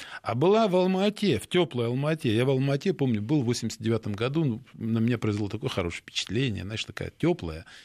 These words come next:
интересная, рядом горы, там, э, альпи-, даже проводили там какие-то, значит, э, соревнования, вот эти, э, Медео, помнишь, каток этот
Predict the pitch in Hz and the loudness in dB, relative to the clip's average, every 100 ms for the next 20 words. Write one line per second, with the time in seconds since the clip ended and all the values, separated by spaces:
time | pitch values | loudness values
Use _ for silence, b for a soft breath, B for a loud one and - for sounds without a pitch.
0 | B - - 131 156 - 95 120 90 82 | B -8 -2 0 0 -2 -2 0 -2 -4
1 | 90 143 139 117 95 90 85 82 85 85 | 0 2 2 0 0 -2 -6 -10 -14 -16
2 | 85 90 90 92 - 117 - 104 92 95 | -16 -16 -12 -10 -4 -4 -4 -4 -4 -2
3 | 95 95 95 87 80 90 - 90 95 - | -2 0 -2 -4 -6 -10 -8 -10 -12 -12
4 | 85 B B B B - 87 - - 87 | -14 B B B B -10 -6 -6 -6 -8
5 | 90 90 - 95 85 82 147 143 107 98 | -8 -12 -4 -2 -2 -2 -2 0 -2 -6
6 | - - 87 92 90 90 95 92 160 135 | -10 -12 -12 -12 -14 -8 -4 0 2 0
7 | 104 101 87 - 87 87 - 85 | -2 -6 -4 -4 -4 -4 -6 -12